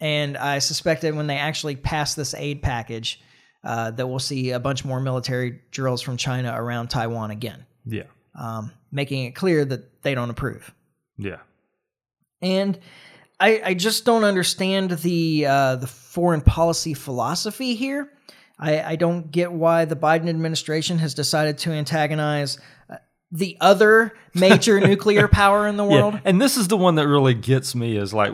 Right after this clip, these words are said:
Speaker 2: it's not bad enough that we've got everything going on with Russia.
Speaker 1: Mm-hmm.
Speaker 2: Like, we've gotta do it with the other one too.
Speaker 1: Yeah.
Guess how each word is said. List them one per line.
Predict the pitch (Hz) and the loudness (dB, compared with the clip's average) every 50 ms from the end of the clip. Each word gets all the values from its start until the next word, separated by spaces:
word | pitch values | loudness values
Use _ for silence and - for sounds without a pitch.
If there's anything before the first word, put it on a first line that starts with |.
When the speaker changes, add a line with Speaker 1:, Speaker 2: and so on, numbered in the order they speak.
| 104 | -2
Speaker 2:
it's | - 139 143 135 - | -2 -2 -2 -2 0
not | - 208 226 214 165 139 | 0 2 2 2 2 4
bad | 180 165 160 156 | 4 4 4 4
enough | 147 139 139 139 135 135 - | 2 2 2 0 0 0 -4
that | 123 110 | -4 -2
we've | 110 117 117 107 - | -2 -4 -4 -4 -2
got | 120 113 110 | -2 0 0
everything | 110 107 101 104 104 - 113 107 104 | 0 -2 -4 -4 -6 -6 -6 -4 -4
going | 107 107 104 101 98 | -4 -4 -4 -4 -4
on | 98 95 95 | -6 -6 -6
with | 92 85 | -8 -10
Russia. | 92 90 104 113 107 - - 90 85 - _ _ _ _ - | -6 -2 -2 0 -2 -2 -6 -10 -10 -12 _ _ _ _ -8
Speaker 1:
Mm-hmm. | 147 139 139 135 | -8 -6 -2 0
Speaker 2:
Like, | 123 117 117 - | 0 0 0 0
we've | 131 131 139 131 | 0 0 0 2
gotta | 131 156 151 151 143 | 2 2 2 2 2
do | 120 139 151 151 | 2 2 0 0
it | - | 2
with | 151 143 135 - | 0 -2 0 0
the | - - - | -2 -4 0
other | 123 113 123 120 139 147 | 2 2 4 4 4 2
one | 143 139 151 156 151 135 | 2 2 0 0 0 -2
too. | - 117 110 117 123 139 151 165 165 160 | -2 -2 -2 0 0 -2 -2 -4 -4 -4
Speaker 1:
Yeah. | 160 147 127 123 | -2 -2 -2 -4